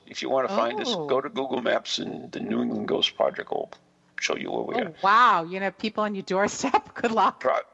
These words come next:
Speaker 1: evidently.
Speaker 2: <laughs> Can I have your autograph? They're gonna bring you more pictures.
Speaker 1: Yeah, there you go.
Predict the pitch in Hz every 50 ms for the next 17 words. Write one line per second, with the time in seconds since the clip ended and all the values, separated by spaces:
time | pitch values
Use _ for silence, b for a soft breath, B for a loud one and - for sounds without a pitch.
0 | _ _ _ 127 156 160 165 151 175 - - - 156 165 - - 214 - - -
1 | - - 196 196 214 214 202 202 202 202 202 202 202 185 - _ _ _ _ _
2 | _ _ _ _ B B 302 B B B - - 320 381 427 440 - 381 359 349
3 | 330 320 320 320 - 294 294 285 285 285 - - 185 - 196 185 - 202 190 185
4 | 180 175 175 180 180 - 202 190 - - 175 160 160 156 - - - - - _
5 | _ _ _ _ 104 101 104 107 107 110 110 107 101 95 90 85 80 85 87 87
6 | 87 - - -